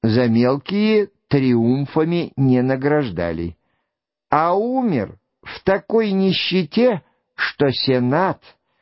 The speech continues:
в память о заслугах этого героя вынужден был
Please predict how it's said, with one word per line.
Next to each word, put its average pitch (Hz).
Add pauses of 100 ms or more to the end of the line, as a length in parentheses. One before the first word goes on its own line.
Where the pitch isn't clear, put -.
(120)
в -
память 185
о 175
заслугах 175
этого 160
героя 135 (340)
вынужден 180
был 139